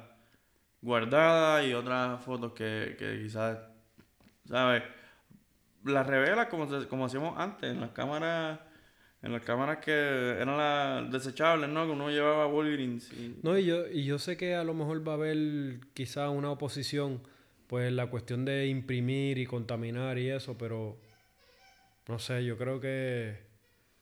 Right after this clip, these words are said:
Speaker 2: todavía no, la tecnología no ha superado tanto de que tener la foto pa' siempre.
Speaker 1: Mm.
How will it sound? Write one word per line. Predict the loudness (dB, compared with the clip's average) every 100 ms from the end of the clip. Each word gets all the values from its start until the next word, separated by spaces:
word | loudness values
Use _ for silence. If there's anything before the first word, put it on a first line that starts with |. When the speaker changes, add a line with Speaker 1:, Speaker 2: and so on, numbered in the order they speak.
| -8
Speaker 2:
todavía | -2 2 2 4 4
no, | 4 4 4
la | 4 2
tecnología | 0 2 2 2 2
no | 2
ha | 0
superado | 0 0 2 2
tanto | 2 -2 2 2
de | 2 2
que | 0
tener | 0 0 0
la | 0
foto | 0 0 2 2 4 4 2 -2 -8
pa' | -2 -2
siempre. | 0 -2 -2 -4 -8 -10 -18 -16
Speaker 1:
Mm. | -12 -10 -10